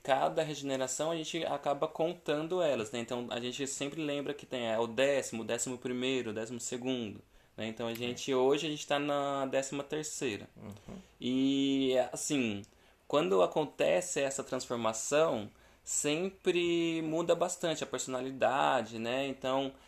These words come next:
Speaker 1: a gente acaba sentindo bastante. <laughs> Então, quando troca, tem aquela coisa, "Ai, o doutor mudou", e a gente fica sofrendo
Speaker 2: É.
Speaker 1: pra se acostumar até de novo e começar a gostar de novo desse novo doutor, né?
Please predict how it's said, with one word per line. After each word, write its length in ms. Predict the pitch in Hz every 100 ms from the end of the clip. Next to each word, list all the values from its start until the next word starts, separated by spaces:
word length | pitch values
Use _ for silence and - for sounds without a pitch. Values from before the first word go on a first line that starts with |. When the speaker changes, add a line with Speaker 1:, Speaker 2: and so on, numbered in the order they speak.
| - -
Speaker 1:
a 140 | - 139
gente 280 | 143 160
acaba 260 | 180 160 170
sentindo 460 | - 160 - 165 170
bastante. 640 | 170 - - 147 135 131
<laughs> 600 | 131 - 151 - 107 -
Então, 140 | - 135
quando 240 | 151 165
troca, 760 | 170 - 139 151 214 - 202 196 - -
tem 160 | 156 156
aquela 300 | 160 160 165
coisa, 360 | - 160 143 165
"Ai, 300 | 165 156 147
o 40 |
doutor 680 | 143 147 156 151 170 180 175
mudou", 800 | 160 170 151 139 139 170 175 165
e 60 | 151
a 40 |
gente 160 | 147 147
fica 240 | 151 156
sofrendo 560 | 151 156 - 143 156 -
Speaker 2:
É. 20 |
Speaker 1:
pra 320 | - 151 147 143 -
se 140 | -
acostumar 540 | 147 156 - 147 135 147
até 260 | 165 156 147
de 120 | 147
novo 640 | 139 131 143 165 160 160 - - -
e 80 | 135
começar 340 | 131 143 143 147
a 40 |
gostar 440 | 151 156 - 139
de 100 | 156
novo 260 | 147 139 143
desse 260 | 135 135 135
novo 500 | 127 139 143 139 123
doutor, 640 | 120 120 - 123 143 160
né? 240 | 127 127